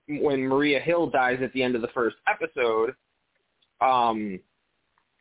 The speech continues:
I was surprised by that. I was like, "Holy shit." I was like, "They just killed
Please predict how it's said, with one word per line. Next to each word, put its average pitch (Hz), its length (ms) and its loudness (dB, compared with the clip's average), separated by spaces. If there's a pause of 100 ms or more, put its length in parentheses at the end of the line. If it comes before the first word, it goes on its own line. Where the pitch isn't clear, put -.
(260)
I 160 80 2
was 170 120 0
surprised 160 460 -2
by 117 100 0
that. 120 180 4
I 143 40 2
was 147 120 0
like, 165 100 0
"Holy 214 280 2
shit." 208 220 0
I 127 100 2
was 135 100 0
like, 151 100 -4
"They 165 100 2
just 170 200 -2
killed 175 240 -2